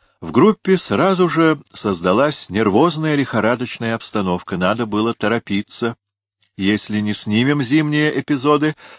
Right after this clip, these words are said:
картину закроют или, в лучшем случае, отложат на год. Цирковые лошади, которые у нас снимались, привыкли выступать на арене, в тепле, скакать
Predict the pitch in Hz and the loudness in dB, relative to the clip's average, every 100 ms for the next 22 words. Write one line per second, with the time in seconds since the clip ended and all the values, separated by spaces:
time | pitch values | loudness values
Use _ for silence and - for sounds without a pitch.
0 | _ 107 98 - 127 120 104 104 101 107 | _ -2 -2 0 0 0 0 -2 2 4
1 | 147 156 135 131 135 107 131 - 135 - | 4 2 2 0 0 0 -2 -4 -6 -4
2 | 110 - 123 123 - 87 95 107 - 85 | -4 -2 0 -2 -2 -2 -2 -6 -4 -2
3 | 85 87 - _ _ _ _ _ _ - | -2 -4 -8 _ _ _ _ _ _ -6
4 | 110 104 113 117 120 170 170 - 82 82 | -4 2 4 6 6 6 2 -2 -2 -2
5 | 98 90 101 92 90 90 - 92 90 82 | -2 -2 0 2 2 -2 -4 -4 -2 -2
6 | 76 - - _ _ _ - 101 117 185 | -2 -8 -18 _ _ _ 0 4 6 6
7 | - 160 160 156 - 101 - 123 113 135 | 4 4 4 4 -2 -6 -4 -4 -2 -2
8 | 131 131 127 98 76 64 _ _ - 107 | -2 0 2 2 0 -6 _ _ -6 -4
9 | 101 85 - _ _ - - 92 117 117 | 0 -2 -2 _ _ -8 -4 -2 0 0